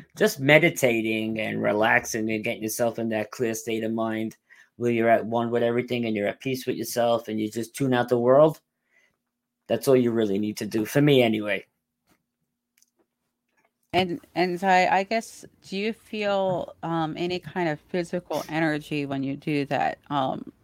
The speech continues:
Speaker 2: something that might be, like, triggering chakras or increasing electricity in your body, whatever way you wanna
Speaker 1: Absolutely.
Speaker 2: Yeah.
Speaker 1: Absolutely. Yeah, I feel that increasing electricity, absolutely, that tingling feeling. I
Speaker 2: Right.
Speaker 1: do.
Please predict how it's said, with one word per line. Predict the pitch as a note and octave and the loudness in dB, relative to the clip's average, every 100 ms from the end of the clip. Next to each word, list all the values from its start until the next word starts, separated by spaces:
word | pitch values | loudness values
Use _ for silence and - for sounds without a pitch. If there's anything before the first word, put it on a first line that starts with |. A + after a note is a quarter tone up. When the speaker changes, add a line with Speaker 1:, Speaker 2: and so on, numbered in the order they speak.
| _ | _
Speaker 2:
something | - G3 G3 F3+ F3 | -2 -2 0 0 2
that | E3+ - | 2 0
might | E3 D#3+ D#3 - | 0 0 0 -4
be, | D#3+ D#3 | -4 -2
like, | D3 B2 - _ _ _ _ _ - | -2 -4 -8 _ _ _ _ _ -10
triggering | - F#3 F3 E3+ D#3+ | -2 -2 0 0 -2
chakras | D#3+ - E3 D#3+ - E3+ D#3 D3+ D#3 D#3 D3+ | -4 0 2 2 0 0 2 2 0 -2 -4
or | C#3+ B2+ - D3+ | -4 -4 -4 -2
increasing | E3+ - E3 - E3 | -4 -2 -4 -2 -2
electricity | C#3+ C3+ - E3+ - D#3 D#3 | -2 -4 -6 -6 -4 -4 -4
in | D3+ | -2
your | D#3 | -4
body, | D3 D3+ D3+ D3 | 0 0 2 0
whatever | D#3 F3+ G#3 | 0 0 2
way | - - | 2 4
you | C3+ | 4
wanna | C3 B2+ | 6 6
Speaker 1:
Absolutely. | G#2 G#2 F#2+ - | 4 -2 -6 -2
Speaker 2:
Yeah. | E3 - | 2 4
Speaker 1:
Absolutely. | C3 - C3 A#2 D2+ F#2+ - - - | 4 4 0 0 -2 -4 -6 -12 4
Yeah, | C3+ G2+ | 6 8
I | G2+ B2 | 6 4
feel | D#3 C#3+ | 4 4
that | B2+ A#2 | 6 6
increasing | A2+ G#2+ - A#2+ A#2+ G2+ | 4 -2 -2 -2 -2 -6
electricity, | F#2 F#2+ F#2+ A2 G2+ G2 F#2+ | -4 -6 -6 -6 -6 -6 -4
absolutely, | G2 - G2+ G2+ | -6 -6 -8 -6
that | G#2 G2+ | -6 -4
tingling | A2 G#2+ G#2 - | -6 -4 -4 -4
feeling. | G#2 G#2 G2+ - - - E3+ | -4 -4 -6 -10 -16 -2 4
I | E3 | 6
Speaker 2:
Right. | |
Speaker 1:
do. | C3+ G#2 | 4 2